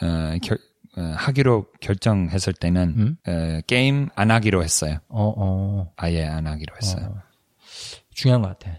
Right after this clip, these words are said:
Speaker 1: <laughs> 네, 게임은
Speaker 2: 내가 보기에는
Speaker 1: 그냥
Speaker 2: 그 컵 있잖아.
Speaker 1: 네.
Speaker 2: 컵에다가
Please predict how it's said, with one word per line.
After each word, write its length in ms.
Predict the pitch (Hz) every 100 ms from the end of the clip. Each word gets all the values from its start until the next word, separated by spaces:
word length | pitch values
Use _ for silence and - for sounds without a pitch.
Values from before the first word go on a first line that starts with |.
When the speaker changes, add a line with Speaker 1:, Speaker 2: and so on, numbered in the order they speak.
| _
Speaker 1:
<laughs> 80 |
네, 220 | - - -
게임은 160 | - 120
Speaker 2:
내가 160 | 113 139
보기에는 440 | 127 113 120 120
Speaker 1:
그냥 160 | 113 92 104 _ _ - - - -
Speaker 2:
그 280 | 135 110 92 - _
컵 180 | - 202
있잖아. 380 | 190 98 90 87 -
Speaker 1:
네. 240 | 95 78 - _ _ _ -
Speaker 2:
컵에다가 800 | - 190 185 156 131 139 90 98